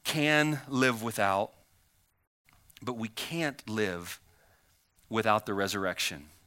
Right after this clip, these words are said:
Paul makes that very clear for us here in this passage this morning. I ask you to bow your heads and close your eyes. If you're here this morning and you don't know Jesus Christ as your Savior, let me just, let me encourage you to,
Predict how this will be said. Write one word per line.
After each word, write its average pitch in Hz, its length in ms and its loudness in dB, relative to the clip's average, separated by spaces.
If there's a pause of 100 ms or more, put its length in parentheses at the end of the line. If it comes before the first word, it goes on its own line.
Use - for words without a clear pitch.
(600)
Paul 113 140 -2
makes 107 300 -2
that 90 260 -2
very 104 180 -6
clear 90 280 -8
for 87 180 -12
us 87 140 -6
here 85 280 -12
in 90 60 -14
this 85 160 -12
passage 82 400 -10
this - 220 -6
morning. 82 240 -10
I - 20 -6
ask - 160 -4
you 113 40 -6
to 104 60 -10
bow 104 180 2
your 107 120 -2
heads 104 300 -2
and 104 100 -4 (420)
close 117 300 -2
your 110 100 4
eyes. 101 440 4 (1700)
If - 100 -8
you're 143 100 0
here 139 160 4
this 127 200 2
morning 127 360 2
and 110 200 0
you 120 120 2
don't 117 300 0
know 113 140 0
Jesus 113 420 -2
Christ 113 380 0
as 101 120 -6
your 101 120 -6
Savior, 110 420 0
let 120 80 -4
me 127 100 -2
just, 104 340 -2 (260)
let 117 100 -6
me 113 80 -4
encourage 110 500 -2
you 110 140 -4
to, 87 400 -8